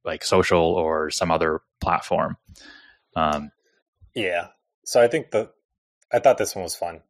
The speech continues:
Speaker 2: and I think it's cool because we can talk about both crowds and both people. The first one being,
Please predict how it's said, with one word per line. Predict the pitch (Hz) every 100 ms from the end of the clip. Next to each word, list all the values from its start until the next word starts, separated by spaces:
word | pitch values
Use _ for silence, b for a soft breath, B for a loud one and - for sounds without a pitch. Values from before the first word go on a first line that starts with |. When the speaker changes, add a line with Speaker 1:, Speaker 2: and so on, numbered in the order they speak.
| -
Speaker 2:
and | 98
I |
think | 101 110
it's | 110 -
cool | - 104
because | 95 - 98 95 90 85
we | -
can | 90
talk | 90 85
about | 95 92 85 - 113
both | 95 101 95 90 -
crowds | 101 87 95 101
and | 95 85
both | 95 90 - -
people. | 95 - 135 139 -
The | -
first | 110 98
one | 104 98
being, | 95 95 92 87